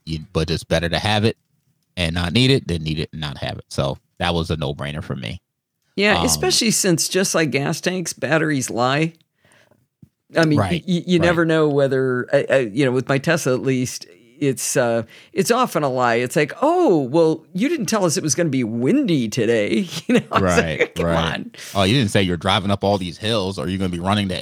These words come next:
Speaker 1: A C and charging your phone and all that other stuff." Yeah.
Speaker 2: Right, or, "Wait a
Speaker 1: So I'm
Speaker 2: minute, you
Speaker 1: learning
Speaker 2: put
Speaker 1: pretty
Speaker 2: bigger
Speaker 1: quickly.
Speaker 2: wheels on it? Those wheel covers, man, those are not working. That's gonna cut your, your mileage." So, yeah, you
Speaker 1: Exactly.
Speaker 2: definitely want as big as you can get, I think.
Speaker 1: Yeah, so I went with the extended battery.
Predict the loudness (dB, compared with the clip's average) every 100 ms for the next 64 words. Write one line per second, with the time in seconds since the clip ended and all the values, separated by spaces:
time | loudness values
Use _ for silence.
0 | -2 -2 0 0 0 0 0 0 -2 -2
1 | -2 0 -2 -2 2 2 2 -2 -4 -4
2 | -4 -6 -4 0 0 2 0 2 2 2
3 | 4 4 4 4 2 2 2 4 4 2
4 | 2 0 0 -2 0 0 0 0 0 2
5 | 0 0 -2 -2 2 2 2 0 2 2
6 | 0 -4 -4 0 2 2 0 -2 0 0
7 | 0 -4 -4 -4 -2 0 0 0 0 -2
8 | -4 -4 -2 2 2 4 2 2 2 0
9 | 0 0 0 -2 -2 -6 -6 -6 -4 -4
10 | -4 -6 -8 -12 -14 _ _ _ _ -8
11 | -2 -2 0 2 2 2 2 2 2 2
12 | 0 0 0 0 0 0 0 -4